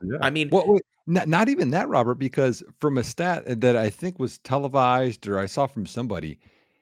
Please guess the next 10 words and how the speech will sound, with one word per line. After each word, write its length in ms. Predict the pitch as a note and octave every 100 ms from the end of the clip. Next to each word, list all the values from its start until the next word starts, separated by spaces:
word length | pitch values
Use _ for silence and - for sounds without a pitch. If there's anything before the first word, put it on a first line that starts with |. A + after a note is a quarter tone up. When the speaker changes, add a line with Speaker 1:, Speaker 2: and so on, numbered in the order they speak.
| _ _
Speaker 1:
he's 340 | F#3+ A3+ -
the, 320 | - B3 F3
he's 260 | - D#3+ G#3
the 200 | G3+ E3+ -
only 400 | C3+ F#3 G3 F#3
rookie 340 | F3 F3 F3
quarterback 720 | - C#3 E3+ D3+ A2+ G2+ -
to 100 | B2+
win 300 | A#2 A#2 C#3
his 240 | C#3+ B2+